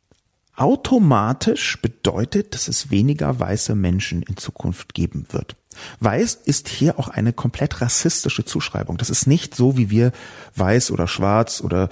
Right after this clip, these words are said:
benutzen im beschreibenden Sinn von, das ist eine weiße Person oder ein alter weißer Mann und das ist eine schwarze Person. Das ist hier eine extrem enge Eingrenzung auf ein paar europäischstämmige Personen,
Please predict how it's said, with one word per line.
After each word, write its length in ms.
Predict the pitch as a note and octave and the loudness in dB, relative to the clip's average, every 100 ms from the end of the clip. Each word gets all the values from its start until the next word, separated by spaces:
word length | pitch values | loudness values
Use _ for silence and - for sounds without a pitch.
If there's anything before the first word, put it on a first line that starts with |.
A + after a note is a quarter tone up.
| - - - | -6 -10 0
benutzen 560 | G#2 A2 A2+ - G#2 | 4 4 2 2 2
im 260 | G2 G2+ F#2+ | 2 2 0
beschreibenden 800 | - - - F2+ B2+ A2 A2 G2+ | 0 -2 0 0 2 2 2 2
Sinn 320 | F2+ G2+ B2+ | 2 2 2
von, 360 | D#3+ G#2 F#2+ G2 - - - | 2 0 -2 -4 -8 -16 -2
das 120 | G2+ | 0
ist 100 | G#2 | 2
eine 140 | F#2+ | 2
weiße 260 | F2+ G2+ C3+ | 2 2 2
Person 460 | - A#2 A#2 B2 B2 | 0 2 4 4 4
oder 120 | F#2+ | 0
ein 100 | F#2 | 0
alter 260 | G2 F#2 | 0 0
weißer 220 | F#2+ - F2+ | 0 0 2
Mann 200 | F#2+ C#3 | 2 2
und 60 | |
das 100 | - | 0
ist 60 | - | -2
eine 80 | - | -6
schwarze 360 | - G#2+ - | -2 -2 -2
Person. 420 | - B2 B2+ E3+ - _ _ - - _ _ | -6 -4 -2 -2 -4 _ _ -20 -20 _ _
Das 160 | A#2 A#2+ | 0 2
ist 300 | D3 D3 - | 2 0 -2
hier 320 | - D#3 D#3 | -6 -2 0
eine 220 | A2+ A#2 | 0 0
extrem 600 | - - - - - F#3 - | -2 -4 -6 -2 0 2 0
enge 300 | - C3+ D3+ | 2 4 4
Eingrenzung 880 | - A2 D3+ E3 B2 C3 - - D3 | 2 2 2 2 2 2 2 0 -2
auf 260 | - A2+ - | -4 -6 0
ein 180 | G#2+ | 0
paar 680 | - - A#2+ A#2+ D#3 E3+ - | -2 -6 -4 -2 0 0 0
europäischstämmige 1500 | A#2 A2 A2 G#2+ - A2+ B2+ C3+ - - - G#2+ A2+ A2+ A2+ | 0 2 0 -2 -4 0 2 2 -2 -6 -2 0 2 2 0
Personen, 760 | - - G2+ G#2+ A#2 D#3+ F#3 | -4 -6 -2 0 0 0 -2